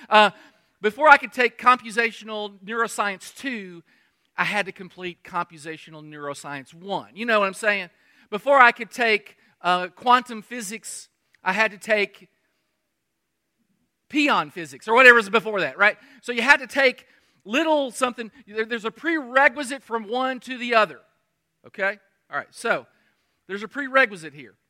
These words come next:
In fact, there are three of them. Let's talk about them. They're on your outline, but we're gonna talk about them.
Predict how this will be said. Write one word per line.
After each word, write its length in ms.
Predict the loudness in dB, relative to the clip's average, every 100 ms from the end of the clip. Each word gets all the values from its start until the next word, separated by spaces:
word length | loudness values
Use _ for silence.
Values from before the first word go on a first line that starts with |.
| _ _ _ _ _ _
In 80 | -6
fact, 240 | 0 0
there 120 | 0 -8
are 40 |
three 260 | -8 -8 -6
of 80 |
them. 120 | -6 -8
Let's 280 | -10 -10
talk 320 | -6 0 0 0
about 300 | -4 -4 -4
them. 160 | -20 _ _ -10
They're 140 | -2
on 140 | -2 0
your 120 | 0
outline, 320 | 0 0 -6
but 100 | -8
we're 100 | -14
gonna 120 | -14
talk 280 | -8 -6 -6
about 220 | -10 -18
them. 120 | -18